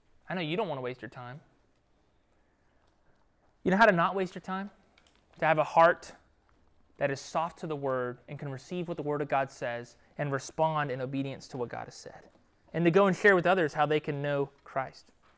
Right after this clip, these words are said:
And so, if you're an unbeliever in this room tonight,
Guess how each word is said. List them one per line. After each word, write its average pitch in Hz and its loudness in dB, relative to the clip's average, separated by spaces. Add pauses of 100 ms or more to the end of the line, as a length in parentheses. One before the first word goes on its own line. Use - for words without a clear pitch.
(320)
And 160 -2
so, 170 6 (2000)
if 160 -4
you're 233 6
an 202 0
unbeliever 165 4
in 160 -4
this 147 -2
room 151 -2
tonight, 135 -6